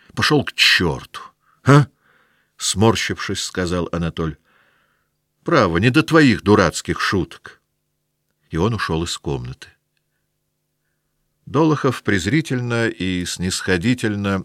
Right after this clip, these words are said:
улыбался, когда Анатоль вышел. «Ты постой», сказал он вслед Анатолию. «Я не шучу, а дело говорю. Поди, поди сюда». Анатолий опять вошёл в комнату и, стараясь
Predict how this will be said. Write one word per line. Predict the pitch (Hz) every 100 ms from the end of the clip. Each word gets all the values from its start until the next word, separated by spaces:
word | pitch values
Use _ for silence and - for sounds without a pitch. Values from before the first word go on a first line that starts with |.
| _
улыбался, | 90 82 78 117 139 127 123
когда | - 90 78 92 -
Анатоль | 92 87 80 87 82 80 -
вышел. | 71 69 - 64 62 _ _ _ _ _ _ _ _ _ _ _ _
«Ты | - 175 185 -
постой», | 151 147 - 202 165 87 - - _ _ _ _ _ _ _ _ _
сказал | - - 85 80 82
он | 82 80
вслед | - 85 78 -
Анатолию. | 82 80 78 73 62 62 _ _ _ _ _ _ _ _ _ _
«Я | - 123 151
не | 156
шучу, | - 147 - 151 165
а | 143
дело | 110 202 180
говорю. | 92 82 73 65 - _ _ _ _ _ _ _ _ -
Поди, | 113 151
поди | 131 131 151
сюда». | - 87 69 - _ _ _ _ _ _ _ _ _ _ _ _
Анатолий | 73 76 90 80
опять | 80 82 76
вошёл | 78 - 78
в | -
комнату | - 113 113 101 90
и, | 73
стараясь | - 78 82 82 76